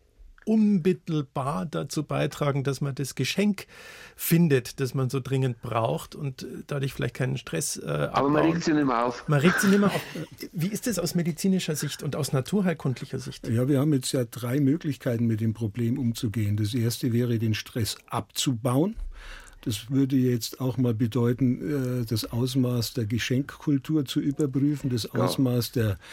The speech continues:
Speaker 3: äh, des Stress oder der Belastung der Feiertagsgestaltung, der Häufigkeit der Weihnachtsfeiern, Besuche und vieles mehr. Das wäre Stressreduktion. Das Zweite nennen wir, ich darf das Wort gebrauchen, Resilienzstärkung. Also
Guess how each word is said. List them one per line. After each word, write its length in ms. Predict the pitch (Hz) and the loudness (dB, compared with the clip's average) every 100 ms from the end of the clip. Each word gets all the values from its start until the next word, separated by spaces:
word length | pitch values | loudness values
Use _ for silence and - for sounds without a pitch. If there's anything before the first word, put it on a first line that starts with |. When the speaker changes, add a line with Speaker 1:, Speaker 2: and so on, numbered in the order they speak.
| - - - - | -16 -16 -14 -4
Speaker 3:
äh, 180 | 135 123 | -2 2
des 160 | 120 | 0
Stress 400 | - - 131 - | 0 0 0 2
oder 340 | 165 135 123 117 | 0 2 2 2
der 120 | 123 | 2
Belastung 720 | 104 123 127 131 - 156 135 | 4 4 2 -2 0 4 4
der 100 | 123 | 2
Feiertagsgestaltung, 1400 | - 117 139 156 151 139 127 - 151 - 131 131 143 131 | 0 0 2 2 0 -2 -2 -2 -2 0 2 2 2 2
der 160 | 120 107 | 2 2
Häufigkeit 840 | 127 135 123 - 123 117 113 - | 2 0 -4 -2 0 0 -2 -2
der 320 | 110 110 110 | 0 0 0
Weihnachtsfeiern, 840 | 113 131 151 143 - 139 131 139 127 | 2 2 2 0 -2 -2 2 2 0
Besuche 500 | 120 151 143 135 135 | 0 0 0 0 0
und 120 | 110 | 0
vieles 360 | 135 123 107 | 0 0 2
mehr. 220 | 117 117 151 | 2 2 0
Das 180 | 123 | -2
wäre 220 | 120 113 117 | -2 -2 -4
Stressreduktion. 1120 | 110 - 131 120 - 120 104 104 - 131 151 - - - - - - - - | -10 -6 0 0 0 -2 -2 -6 0 0 0 -4 -14 -16 -12 -12 -14 -16 -2
Das 180 | 117 - | -2 0
Zweite 400 | 131 120 139 139 | 2 2 4 4
nennen 360 | 135 135 135 | 6 4 4
wir, 360 | 131 131 127 151 135 143 | 4 2 2 -2 -6 -8
ich 220 | - - | -8 -6
darf 220 | 117 120 | -4 -2
das 200 | 127 104 | -2 0
Wort 200 | 120 117 | 0 0
gebrauchen, 480 | 120 113 113 107 113 | -2 0 0 2 2
Resilienzstärkung. 1500 | 123 120 123 107 117 135 - - 131 139 - 170 190 185 247 | 2 2 0 2 0 0 -4 -2 -2 -2 -2 -2 -2 -6 -4
Also 340 | 120 113 123 | -2 0 0